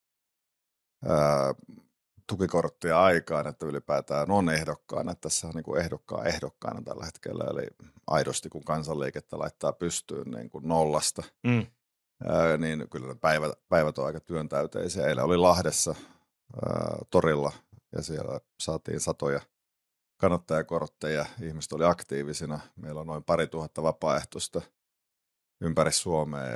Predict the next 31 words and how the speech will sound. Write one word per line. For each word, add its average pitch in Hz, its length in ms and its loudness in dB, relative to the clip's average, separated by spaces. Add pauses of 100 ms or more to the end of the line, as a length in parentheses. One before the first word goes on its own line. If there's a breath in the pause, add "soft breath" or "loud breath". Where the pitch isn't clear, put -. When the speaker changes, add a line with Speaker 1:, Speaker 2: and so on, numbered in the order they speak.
(140)
Speaker 1:
eli, 55 260 -4
eli 60 200 -6
se 78 80 -4
pitää 73 340 2
kyllä 73 240 -2
vireänä 71 460 0 (400 loud breath)
mielen 73 420 0
ja 69 100 -4
toisaalta 76 400 -2
se 76 120 -10 (240)
vähän 90 220 2
sitten 87 300 -4
niinku 80 320 -6 (100)
pakottaakin, 78 640 -2
eli 64 280 -10 (580)
ei 78 140 0
tää 69 220 0
enää 80 220 0
leikin 82 320 4
asiaa, 71 480 0 (440 loud breath)
vaan, 107 180 2
Speaker 2:
Mm. 113 160 0
Speaker 1:
vaan 76 180 -4
tässä - 280 -6
on 65 100 -12
niinku 80 180 -12
paljon 80 360 2
ihmisiä, 76 340 -4
jotka 73 260 -8
laittaa 76 420 -4
työpanostaan, - 920 -4